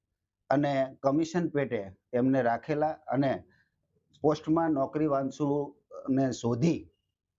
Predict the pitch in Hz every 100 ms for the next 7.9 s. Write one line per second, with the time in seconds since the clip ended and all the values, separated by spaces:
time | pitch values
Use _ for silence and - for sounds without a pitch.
0 | _ _ - 135 143 147 165 160 131 131
1 | 143 139 - 127 127 151 147 160 175 -
2 | _ _ - 143 131 131 151 143 - 139
3 | 139 139 139 135 135 117 123 135 127 -
4 | 143 139 135 135 151 - _ 120 143 135
5 | 107 101 104 143 160 151 131 147 147 120
6 | 123 139 139 156 147 - _ _ _ _
7 | _ _ - 123 - 151 147 147 143